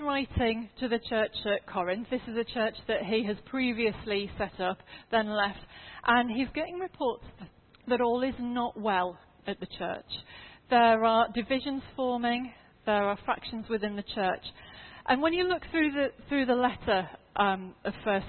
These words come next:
Corinthians, I see that there's a lot of issues based around pride. They're arguing about which teachers are the best and which teacher they're going to follow.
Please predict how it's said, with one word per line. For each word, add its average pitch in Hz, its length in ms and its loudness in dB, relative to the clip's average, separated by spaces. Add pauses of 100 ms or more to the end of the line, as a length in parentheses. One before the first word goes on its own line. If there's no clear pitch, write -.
Corinthians, 175 680 -8 (680)
I 269 140 -4
see 226 140 2
that 214 160 -2
there's 220 160 2 (840)
a 254 80 4
lot 285 220 4
of 370 80 -2
issues 190 480 -2 (320)
based 208 320 0
around 190 300 -6
pride. 180 400 -2 (200)
They're 202 220 2
arguing 196 500 -2
about 185 340 -2
which 233 220 -4 (380)
teachers 269 400 -4
are 254 80 0
the 240 80 0
best 214 320 0
and 202 160 -6
which 240 140 0 (140)
teacher 220 400 -6
they're 220 220 6
going 196 300 -2
to - 60 -14 (140)
follow. 190 420 -2